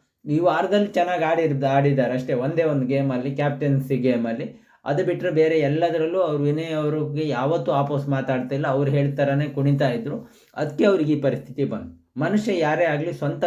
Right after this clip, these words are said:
ಬುದ್ಧಿಯಿಂದ ಇದ್ ಮಾಡ್ಬೇಕು. Bigg Boss ಅಂದ್ರೆ ಎಲ್ಲರನ್ನೂ ಸಮನಾಗಿ ನೋಡ್ಬೇಕು, ಆದ್ರೆ ಸ್ನೇಹಿತ ಸಮನಾಗಿ ನೋಡೋದೇ ಇಲ್ಲ.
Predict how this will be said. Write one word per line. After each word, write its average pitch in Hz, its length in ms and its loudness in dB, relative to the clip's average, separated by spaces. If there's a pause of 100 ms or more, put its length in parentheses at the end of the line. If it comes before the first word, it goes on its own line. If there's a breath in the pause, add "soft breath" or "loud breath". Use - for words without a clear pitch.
ಬುದ್ಧಿಯಿಂದ 147 420 0
ಇದ್ 120 180 2
ಮಾಡ್ಬೇಕು. 90 420 -6 (340 soft breath)
Bigg 160 160 -2
Boss 185 300 0
ಅಂದ್ರೆ 175 200 -6
ಎಲ್ಲರನ್ನೂ 180 440 2
ಸಮನಾಗಿ 156 500 -2
ನೋಡ್ಬೇಕು, 123 420 -2
ಆದ್ರೆ 139 160 -2
ಸ್ನೇಹಿತ 160 440 -6
ಸಮನಾಗಿ 143 540 0
ನೋಡೋದೇ 139 360 2
ಇಲ್ಲ. 104 220 -2